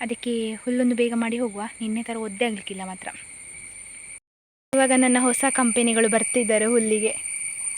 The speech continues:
ಇವರಿಬ್ರು ಬಂದಿದ್ದಾರೆ ಪಡಿಯೊಟ್ಟಿಗೆನೆ, ಹೇಳದೆ. ಪಡಿ ಬರ್ಲಿಲ್ಲ?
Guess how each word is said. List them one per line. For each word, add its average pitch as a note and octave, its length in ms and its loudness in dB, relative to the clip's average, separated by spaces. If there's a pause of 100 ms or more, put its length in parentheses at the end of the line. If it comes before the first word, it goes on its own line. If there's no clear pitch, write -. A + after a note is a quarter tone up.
(100)
ಇವರಿಬ್ರು C#4 400 6
ಬಂದಿದ್ದಾರೆ A#3+ 680 6 (360)
ಪಡಿಯೊಟ್ಟಿಗೆನೆ, A3+ 840 4 (340)
ಹೇಳದೆ. B3 540 8 (840)
ಪಡಿ B3+ 220 12
ಬರ್ಲಿಲ್ಲ? B3 420 12